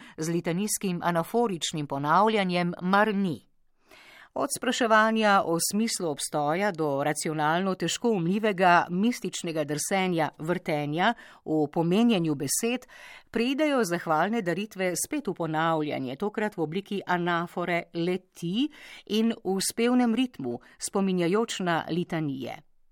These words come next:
Sklenejo se, kjer se v zahvalnih spevih zgodi drugo izrecno mesto krščanske konfesionalnosti. To je v obliki definiranja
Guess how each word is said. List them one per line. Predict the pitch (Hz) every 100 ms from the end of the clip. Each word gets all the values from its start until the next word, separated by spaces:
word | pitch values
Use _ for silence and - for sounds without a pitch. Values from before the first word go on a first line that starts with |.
| _ _ _ _ _ _ _ -
Sklenejo | - 185 190 196 185
se, | 180 180 180
kjer | 196 185 180
se | - 185
v | 170
zahvalnih | 160 165 160 151 180 190 -
spevih | 185 190 185 190 180
zgodi | 156 165 160 190
drugo | 156 202 277 202 156
izrecno | 147 139 156 165 - 160 151
mesto | 165 160 - 156 147 - -
krščanske | - 151 - 180 160 160 - - 143
konfesionalnosti. | - 160 160 156 - 147 156 160 160 151 143 - 139 - - -
To | - 262
je |
v | 247
obliki | 190 247 254 220 180
definiranja | 180 196 196 240 233 226